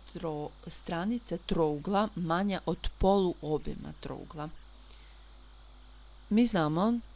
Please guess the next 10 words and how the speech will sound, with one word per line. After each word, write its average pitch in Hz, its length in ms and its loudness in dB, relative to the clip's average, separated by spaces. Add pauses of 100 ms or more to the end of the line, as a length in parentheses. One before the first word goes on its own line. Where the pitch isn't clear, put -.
(120)
da 170 160 0
za 180 120 -4
svaku 220 440 0
stranicu 147 880 -2 (580)
važi 170 680 0
da 202 60 0
je 160 120 2
manja 156 520 0 (1200)
od, 170 160 2 (160)
e, - 260 -10